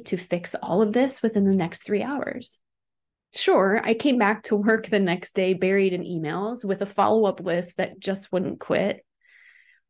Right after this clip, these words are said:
But the next morning, I also came back feeling physically great because I made a healthy choice for myself.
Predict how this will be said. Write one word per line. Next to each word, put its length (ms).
But 140
the 80
next 340
morning, 540
I 140
also 360
came 280
back 260
feeling 500
physically 480
great 480
because 380
I 140
made 280
a 60
healthy 460
choice 460
for 160
myself. 580